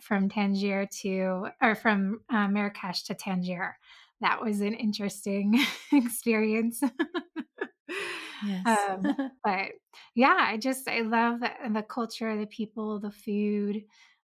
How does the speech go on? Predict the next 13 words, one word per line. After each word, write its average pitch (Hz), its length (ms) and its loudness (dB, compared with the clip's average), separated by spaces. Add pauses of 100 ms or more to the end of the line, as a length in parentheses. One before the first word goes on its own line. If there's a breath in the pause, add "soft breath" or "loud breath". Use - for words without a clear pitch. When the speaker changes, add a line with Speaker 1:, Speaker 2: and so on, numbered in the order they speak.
Speaker 1:
It's 226 140 -4
just 262 180 -6
a 247 60 -4
beautiful 214 440 -4
place 190 400 -6 (120)
to 190 240 -2
visit 190 400 -6 (140)
and, 185 380 -2 (280)
and 190 260 -2
to - 100 -4
know. 185 520 -2 (1000)
Okay, 262 360 2
so 277 600 2